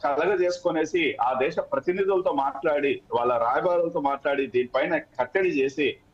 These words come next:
ఇది, ఆ, అంటే అవమానకరమైన విషయం ఇది అన్నట్టు మా చర్చించి, వాళ్ళని గౌరవంగా, అంటే రిటర్న్ పంపించాలనుకుంటే ఏదో సామరస్యంగా మాట్లాడి ప్రశాంతంగా పంపించేయచ్చు. ఇంత అను-, అవమానించి, ఇంత దారుణం చేసి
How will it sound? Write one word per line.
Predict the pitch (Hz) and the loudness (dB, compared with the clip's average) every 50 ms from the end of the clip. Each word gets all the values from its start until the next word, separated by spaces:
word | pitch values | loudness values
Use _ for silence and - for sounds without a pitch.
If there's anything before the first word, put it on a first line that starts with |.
| _ - | _ -2
ఇది, | 120 135 135 135 123 104 - - | -2 0 2 2 0 0 0 0
ఆ, | 120 123 | 0 0
అంటే | 123 120 120 185 | 0 0 0 0
అవమానకరమైన | 160 131 117 120 139 156 180 202 202 196 190 190 175 175 175 170 170 | 0 2 2 0 2 2 0 0 0 0 0 0 0 0 0 0 0
విషయం | 156 151 151 156 180 165 151 | -2 -2 0 0 0 0 0
ఇది | 147 143 151 147 | 0 0 0 0
అన్నట్టు | 139 131 135 135 131 - | 0 0 -2 -2 -2 -4
మా | 135 123 120 117 117 - - | -4 -2 -2 -2 -2 0 -2
చర్చించి, | 135 131 - - 196 190 - 185 170 | -2 -2 -2 -4 -4 -2 0 2 2
వాళ్ళని | 151 139 131 127 127 127 123 | 2 4 2 2 0 0 -2
గౌరవంగా, | 113 98 123 135 156 170 170 170 170 170 165 147 - - - | -2 -2 0 0 0 0 0 -2 0 0 -2 -2 -2 -2 -4
అంటే | 113 120 185 | -4 -2 -2
రిటర్న్ | 170 185 185 185 185 190 190 | -2 -2 0 0 -2 -2 0
పంపించాలనుకుంటే | 180 165 160 180 180 180 196 175 170 170 165 160 165 180 170 - - - _ _ _ - | -2 -2 0 -2 -2 0 0 0 0 0 -2 -4 -6 -6 -6 -6 -8 -8 _ _ _ 0
ఏదో | 135 175 196 | 0 2 2
సామరస్యంగా | 196 160 143 160 185 180 185 185 190 180 180 175 | 0 0 0 2 2 2 0 0 -2 0 0 0
మాట్లాడి | 175 151 151 151 170 175 165 165 | 0 0 0 0 0 0 0 0
ప్రశాంతంగా | - - 147 - 156 160 165 160 180 175 165 160 | -2 -6 -6 -2 -2 0 0 0 -2 -2 -2 -2
పంపించేయచ్చు. | 143 139 160 151 - 143 127 123 120 - 135 | -2 -2 -4 -4 -2 -2 -2 -2 -2 -4 -6
ఇంత | 120 143 143 185 | -6 -2 -2 0
అను-, | 156 147 147 151 135 | 0 0 0 2 2
అవమానించి, | 123 123 123 135 147 185 190 185 185 180 175 180 175 | 0 0 0 0 0 2 2 0 0 -2 0 -2 -2
ఇంత | 139 135 - | -2 0 -2
దారుణం | 156 143 135 135 139 151 165 180 180 160 | -2 0 0 0 0 0 0 -2 -2 -4
చేసి | 170 160 | -6 -6